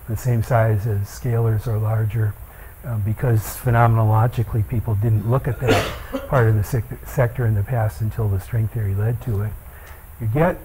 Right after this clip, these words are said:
basically a result like this, that M squared H U, which remember is the quantity in that Higgs mass matrix, that takes a form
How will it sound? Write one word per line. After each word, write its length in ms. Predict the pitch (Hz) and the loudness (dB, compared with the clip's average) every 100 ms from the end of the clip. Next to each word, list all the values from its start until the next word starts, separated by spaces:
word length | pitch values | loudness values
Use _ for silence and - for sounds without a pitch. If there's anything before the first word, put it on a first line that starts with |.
| - 127 | -10 -2
basically 580 | 120 180 208 202 - 147 | 2 2 2 -2 0 2
a 40 | |
result 420 | 139 131 123 135 127 | 4 2 4 2 4
like 240 | 120 - | 0 0
this, 220 | 117 90 | -4 -4
that 140 | - 107 | -4 0
M 160 | 127 | 0
squared 280 | - - 143 | 0 0 2
H 260 | 123 113 - | 4 2 0
U, 120 | 165 | 0
which 280 | 107 107 - | 2 0 0
remember 680 | 113 117 135 127 123 107 - - - - - | 0 2 4 4 6 4 2 -14 -14 -14 -6
is 200 | 120 110 | -2 -2
the 120 | - | -4
quantity 560 | - - 143 151 131 113 | -6 0 2 4 4 2
in 220 | 123 123 | 2 2
that 300 | 117 107 104 - - - - - - - - | 4 4 4 0 -14 -18 -20 -20 -20 -20 -12
Higgs 220 | 147 117 | -4 -2
mass 340 | 113 120 147 - | 0 0 0 -2
matrix, 520 | 110 - 101 101 - - - - - - - - - - - - - - - - - - | -4 -2 -4 -4 -8 -18 -18 -18 -18 -18 -18 -16 -18 -18 -20 -20 -20 -20 -18 -18 -16 -6
that 400 | 117 123 156 - - - - - | 6 8 8 4 -12 -18 -20 -8
takes 280 | - 131 - | 2 2 2
a 60 | 151 | -2
form 580 | - 120 110 110 123 | 0 2 4 2 0